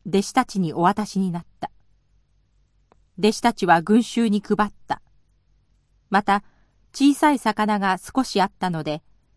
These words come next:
賛美の祈りを唱えて、それも配るようにと言われた。人々は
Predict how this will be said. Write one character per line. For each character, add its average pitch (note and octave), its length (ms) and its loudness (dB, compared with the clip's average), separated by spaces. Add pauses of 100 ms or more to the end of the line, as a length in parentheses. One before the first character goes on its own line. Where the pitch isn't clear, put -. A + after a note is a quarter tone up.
(120)
賛 C4 320 4
美 G#3 120 0
の G3 120 2
祈 G3+ 280 2
り G#3+ 40 0
を F#3+ 120 -2
唱 G3 280 -4
え F3 60 -8
て、 - 280 -12 (440)
そ A#3+ 220 -2
れ C4 100 4
も C4+ 160 2
配 C4+ 260 4
る A#3+ 120 0
よ G3 140 0
う F#3+ 60 -2
に E3 120 -6
と D#3 100 -4
言 D3 100 -4
わ D#3 140 0
れ D#3 80 -6
た。 - 220 -10 (2000)
人 - 260 0
々 F#3+ 260 0
は F3+ 200 2